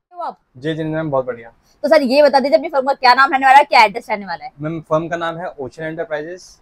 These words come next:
Speaker 2: और जिस जगह हम ये shoot कर रहे हैं, ये टी पाँच गली नंबर दस, आनंद पर्वत, nearest metro station शास्त्री नगर या फिर करोल बाग।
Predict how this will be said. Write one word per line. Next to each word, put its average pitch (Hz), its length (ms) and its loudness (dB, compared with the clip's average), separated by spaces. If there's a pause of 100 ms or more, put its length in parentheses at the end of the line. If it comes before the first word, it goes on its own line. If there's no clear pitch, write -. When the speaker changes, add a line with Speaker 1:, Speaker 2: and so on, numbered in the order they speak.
(140)
Speaker 2:
और 127 280 -2
जिस 151 160 -8
जगह 156 220 -4
हम 165 100 -6
ये 160 80 -8
shoot 156 280 -10
कर 156 140 -2
रहे 151 160 -4
हैं, 156 100 -6
ये 151 140 -12
टी 143 200 -12 (120)
पाँच 143 260 -6
गली 143 120 -10
नंबर 135 260 -10
दस, 147 320 -6
आनंद 143 200 -10
पर्वत, 147 360 -6 (140)
nearest 135 360 -8
metro 143 220 -12
station 135 260 -16
शास्त्री - 380 -8
नगर 151 180 -6
या 139 100 -8
फिर 143 200 -14
करोल 120 180 -12
बाग। 104 120 -20